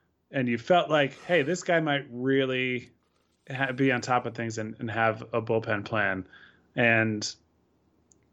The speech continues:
then things would just happen. I, I,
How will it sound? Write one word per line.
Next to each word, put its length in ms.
then 200
things 640
would 120
just 160
happen. 400
I, 380
I, 40